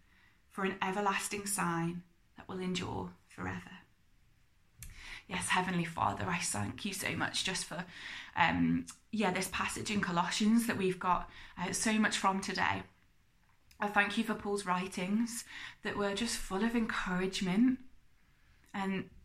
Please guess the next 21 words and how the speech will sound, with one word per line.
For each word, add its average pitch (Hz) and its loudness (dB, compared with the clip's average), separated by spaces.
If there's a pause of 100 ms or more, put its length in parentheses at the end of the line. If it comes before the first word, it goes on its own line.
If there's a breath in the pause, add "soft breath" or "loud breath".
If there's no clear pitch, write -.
(160)
thank 233 2
you 254 6
that 226 2
you, 202 0
um, 175 2 (240 loud breath)
through 233 2
this 202 0
passage, 190 -4
have 190 -4
shown 202 0
us 190 -4
so 220 0
much 214 0
of 202 -6
what 202 -4
it 190 -4
is 185 -2
to - -8
be 175 -2
a 175 2
disciple 175 -4